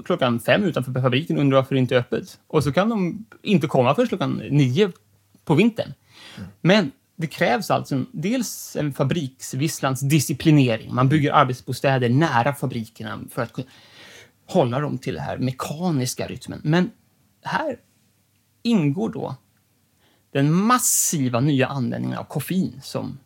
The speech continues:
Speaker 1: psykofarmaka för
Speaker 2: Mm.
Speaker 1: att stå ut med
Speaker 2: Mm.
Speaker 1: industrialismens takt. Det är väldigt tydligt att kaffet, koffeinet och teet i Englands fall blir en masskonsumtionsvara för breda arbetarlager just när de ska in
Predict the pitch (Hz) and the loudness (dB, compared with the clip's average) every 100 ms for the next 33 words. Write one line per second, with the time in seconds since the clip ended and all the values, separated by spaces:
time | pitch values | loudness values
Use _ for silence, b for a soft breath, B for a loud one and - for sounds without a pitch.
0 | _ _ _ - 143 135 214 208 170 135 | _ _ _ -6 -4 -2 -2 -2 -4 -8
1 | - - _ _ 170 123 - 175 208 160 | -16 -20 _ _ -2 -2 2 4 4 2
2 | - - - _ 135 127 120 135 123 123 | -8 -20 -20 _ 0 0 0 -2 -4 -4
3 | 117 117 - - - - - - B B | -6 -6 -8 -14 -16 -14 -14 -14 B B
4 | B B B B 165 175 202 - - 127 | B B B B -6 0 2 0 -4 -4
5 | 117 147 135 131 147 123 - - - b | -2 0 0 -2 -4 -2 -4 -6 -18 b
6 | b b b _ _ _ - 190 139 - | b b b _ _ _ -2 -2 -2 -12
7 | - 208 - - - - 151 160 170 147 | -6 -6 -6 -16 -8 -2 -2 -2 -2 -4
8 | 151 - 185 175 - 156 143 151 151 - | -6 -4 -2 -4 -6 -4 -2 -4 -4 -2
9 | 135 135 b b b b b b _ _ | -2 -2 b b b b b b _ _
10 | 147 147 151 135 - - 208 185 - - | -2 0 2 2 -2 0 2 2 -2 -4
11 | 143 139 - 151 131 147 185 170 151 139 | -4 -4 -4 -2 -2 0 0 0 -2 -6
12 | - - 143 131 165 151 135 139 - 127 | -14 -12 -8 -4 -2 -2 0 -2 -2 -8
13 | 135 156 196 - 156 143 143 - 135 - | -4 4 4 4 0 2 2 4 4 6
14 | 147 104 | 4 2